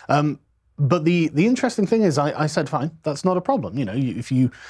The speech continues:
if you for some reason wish to make up a, a reason to, to kick me off your platform, that's fine. I'll just use one of your competitors." And interestingly, uh, Stripe, the payment processing company, pulled out of that competitor,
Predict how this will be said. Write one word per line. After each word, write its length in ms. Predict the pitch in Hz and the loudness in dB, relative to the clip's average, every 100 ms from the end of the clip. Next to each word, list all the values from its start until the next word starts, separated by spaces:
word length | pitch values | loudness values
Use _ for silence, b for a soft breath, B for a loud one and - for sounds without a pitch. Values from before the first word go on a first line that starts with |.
| B B | B B
if 180 | 139 | 0
you 80 | 160 | 2
for 140 | 139 151 | 2 0
some 180 | 170 | 2
reason 240 | 160 139 147 | 2 2 2
wish 140 | 139 | 0
to 80 | 143 | 0
make 240 | 139 131 | 0 0
up 180 | 131 - | -2 0
a, 160 | 123 127 | 0 0
a 80 | 127 | 2
reason 340 | 139 131 135 | 2 2 0
to, 180 | 131 123 | 0 -2
to 200 | - 135 | -2 -2
kick 220 | - - | -2 -2
me 60 | 120 | -4
off 100 | - | -6
your 60 | |
platform, 260 | - - 123 | -8 -10 -10
that's 140 | - | -4
fine. 240 | - 135 107 B B B | -2 -2 -4 B B B
I'll 80 | 160 | 0
just 240 | 160 165 | 2 0
use 160 | 151 135 | 0 0
one 80 | 131 | 0
of 80 | 113 | -2
your 80 | |
competitors." 720 | 104 120 190 196 - 69 - - | -4 0 0 0 -6 -8 -10 -6
And 320 | 160 160 147 143 b b b b _ 208 | -2 0 -2 -4 b b b b _ 2
interestingly, 840 | 277 - 233 - 165 131 104 95 | 2 2 0 0 2 2 -2 -2
uh, 260 | 123 131 - | 0 0 0
Stripe, 640 | - - 208 196 98 - - | -4 -2 0 0 -4 -12 -4
the 120 | 135 131 | -2 0
payment 340 | 165 151 139 | 0 0 -2
processing 460 | 180 175 147 131 123 | -2 -2 -4 -4 -2
company, 320 | 196 185 104 | -2 -4 -8
pulled 340 | - 214 202 | -2 0 2
out 240 | 190 185 151 | 0 0 -2
of 80 | |
that 180 | 143 - | -4 -4
competitor, 580 | 147 139 226 - 90 | -4 -2 -2 -4 -10